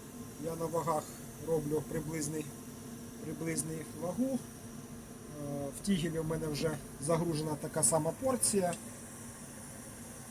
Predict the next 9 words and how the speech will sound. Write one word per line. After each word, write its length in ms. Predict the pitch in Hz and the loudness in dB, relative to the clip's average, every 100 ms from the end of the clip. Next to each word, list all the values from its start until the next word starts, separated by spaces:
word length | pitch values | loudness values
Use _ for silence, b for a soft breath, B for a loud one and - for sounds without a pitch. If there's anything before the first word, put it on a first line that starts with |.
| - - - - | -12 -10 -8 -4
Потім, 280 | 185 170 | -2 -2
е, 760 | 160 147 - - 151 147 143 151 | -2 -6 -10 -10 -4 -2 0 0
розплавляється 720 | 165 - 202 233 269 240 214 | 2 2 2 6 8 8 4
там 160 | 208 190 | 2 4
все 320 | - 185 175 - 277 | 4 6 4 4 -2
і 20 | 220 | 2
заливаємо 640 | 185 180 180 190 185 165 | 4 4 4 4 4 2
в 180 | 156 - | -2 0
форму. 260 | 160 - | 0 0